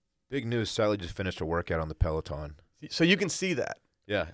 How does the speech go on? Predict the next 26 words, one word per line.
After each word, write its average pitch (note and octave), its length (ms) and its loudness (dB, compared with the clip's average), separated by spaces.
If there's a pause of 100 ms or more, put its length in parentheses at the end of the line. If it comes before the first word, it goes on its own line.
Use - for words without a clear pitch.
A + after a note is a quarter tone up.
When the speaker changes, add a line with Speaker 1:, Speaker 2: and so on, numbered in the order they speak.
(120)
Speaker 1:
I G#2 80 -2
got G#2+ 140 4
a G2+ 40 -2
notification. - 680 0
Speaker 2:
That's F#3+ 220 6
good. C#3+ 220 12
Speaker 1:
<laughs> - 20 2
Speaker 2:
She - 160 8
somehow B3+ 320 10
scratched D#3+ 460 6
her E3 80 2
cornea D3+ 460 4
when C#3+ 200 0
we C#3 100 4
were C3 60 4
in A#2+ 120 -2
Breck, A2+ 420 2
and B2+ 180 -4
it's A#2 140 -6
been B2+ 200 0
just, A#2 220 -6
like, G#2+ 300 0 (540)
a A#2+ 80 -2
saga A#2 720 2 (340)
ever B2+ 240 2
since. F2+ 460 -10